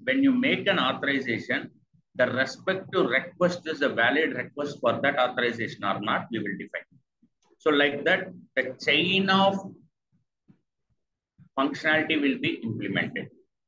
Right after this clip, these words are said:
Or you got my point? So that in a, in a, in a single request call, there are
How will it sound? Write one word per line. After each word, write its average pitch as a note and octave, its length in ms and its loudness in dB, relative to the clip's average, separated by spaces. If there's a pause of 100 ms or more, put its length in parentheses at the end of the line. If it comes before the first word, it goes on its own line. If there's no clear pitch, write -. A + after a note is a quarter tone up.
(800)
Or A#2 120 2
you B2 80 0
got D3 160 4
my C#3+ 100 0
point? - 220 -6 (380)
So C3 160 -2
that D3+ 380 4 (160)
in C3 200 -2
a, B2+ 240 0
in B2+ 160 -2
a, B2 180 -2
in A#2+ 140 0
a A#2+ 60 2
single F#3+ 440 -2
request C3+ 600 -2
call, G#2 340 -2 (320)
there C3 140 2
are D#3 200 2